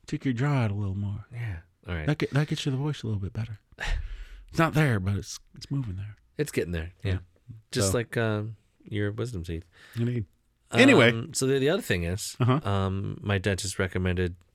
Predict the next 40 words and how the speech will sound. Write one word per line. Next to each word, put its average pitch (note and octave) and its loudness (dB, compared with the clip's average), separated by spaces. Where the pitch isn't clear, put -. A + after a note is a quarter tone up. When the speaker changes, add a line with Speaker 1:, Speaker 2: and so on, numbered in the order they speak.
Speaker 2:
surgery F#2+ 0
to F#2 -6
remove F2+ 0
all G2 0
four G2 0
wisdom E2 -4
teeth. - -14
Speaker 1:
Mm-hmm. G#2 2
Speaker 2:
I E2+ -10
got D#2+ -6
no D#2+ -2
surgery. C#2+ -6
Speaker 1:
They're G2+ 4
still G2+ 4
in G2+ 4
there? B2 2
Speaker 2:
Still G2+ 0
in F2+ 2
there. F2 0
No F#2 0
problems. E2+ -2
Speaker 1:
Are F2+ -2
they F2+ 4
sideways G#2 2
or A#2+ 2
anything, C#3 0
or B2+ 4
do G2 2
they F#2+ 2
Speaker 2:
They A#2 6
Speaker 1:
just C3 4
Speaker 2:
were B2 4
Speaker 1:
come G#2+ 6
in F#2 2
straight? - -2
Speaker 2:
completely G2+ 0
sideways. E2 -4
Yeah, D#2 -2
yeah. - -8
So, G#2+ 2